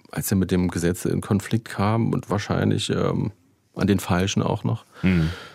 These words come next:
Speaker 1: war es dann irgendwann vorbei. Und zu-, zumal zu der Zeit in den fünfziger Jahren muss man auch sagen, dass es ja auch, ähm, von,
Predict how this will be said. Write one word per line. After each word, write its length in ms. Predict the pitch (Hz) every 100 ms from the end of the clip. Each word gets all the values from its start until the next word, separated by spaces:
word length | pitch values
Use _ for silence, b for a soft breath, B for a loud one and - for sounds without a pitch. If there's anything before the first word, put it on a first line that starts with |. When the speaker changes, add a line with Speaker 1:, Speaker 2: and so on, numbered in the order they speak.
| B
Speaker 1:
war 140 | - 92
es 120 | 101
dann 120 | 92
irgendwann 360 | 71 85 80 78
vorbei. 440 | 87 71 73 73
Und 120 | 90 -
zu-, 160 | 104
zumal 440 | - 113 110 117 107
zu 120 | -
der 200 | 110 110
Zeit 300 | - 113 117
in 60 | 107
den 100 | 104
fünfziger 380 | 123 117 104 95
Jahren 220 | 92 107
muss 140 | 107
man 100 | 101
auch 80 | 80
sagen, 380 | - 95 101 90
dass 100 | 104
es 160 | 98
ja 120 | 95 87
auch, 280 | - -
ähm, 360 | - - - -
von, 200 | - 113